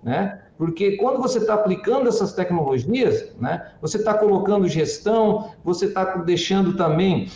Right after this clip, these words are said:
o consumidor lá do G D com a possibilidade, é, dele controlar essa energia e usar no momento que for mais oportuno pra ele. Ele poderia, durante o dia, quando ele tá trabalhando, ficar carregando um storage lá com solar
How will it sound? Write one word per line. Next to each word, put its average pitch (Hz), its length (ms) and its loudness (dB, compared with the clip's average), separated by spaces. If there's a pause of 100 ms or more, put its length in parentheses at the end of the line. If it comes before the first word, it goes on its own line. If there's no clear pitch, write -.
o 165 120 -2
consumidor 170 720 2
lá 170 160 2
do 160 120 0
G 143 240 0
D 175 160 2
com 160 160 0
a - 80 0
possibilidade, 151 880 0 (800)
é, 160 300 0
dele 175 300 2
controlar 170 540 2
essa 180 200 0
energia 156 680 2
e 180 80 2
usar 175 360 2
no 175 100 2
momento 160 480 0
que - 80 -16
for 160 160 -2
mais 170 300 0
oportuno 165 580 0
pra 131 220 -2
ele. - 360 2 (240)
Ele 370 120 2
poderia, 214 440 4
durante 180 440 2
o 160 60 0
dia, 196 340 0
quando 170 140 0
ele 156 100 -2
tá 165 160 0
trabalhando, 156 640 0
ficar 170 320 -4
carregando 147 600 0
um 147 40 0
storage 151 500 0
lá 135 220 -2
com 120 140 -4
solar - 640 -2